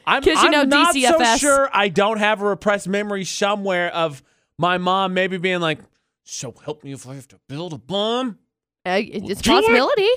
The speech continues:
Speaker 1: We'll do it.
Speaker 2: It's a possibility.
Speaker 1: I mean, let's not forget the classic parrot phrase, "What, what, did a bomb go off in here?"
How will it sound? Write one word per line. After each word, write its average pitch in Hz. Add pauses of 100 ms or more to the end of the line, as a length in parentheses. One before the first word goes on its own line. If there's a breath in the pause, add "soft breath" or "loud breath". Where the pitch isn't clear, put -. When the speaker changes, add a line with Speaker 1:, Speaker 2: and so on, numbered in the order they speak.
(140)
Speaker 1:
We'll -
do 339 (180)
it. 539
Speaker 2:
It's 285
a -
possibility. 320
Speaker 1:
I 208
mean, 240
let's 226
not 214
forget 190
the 180
classic 175
parrot 160
phrase, 170
"What, - (240 soft breath)
what, 277
did 160
a 127
bomb 277
go 311
off 320
in 330
here?" 339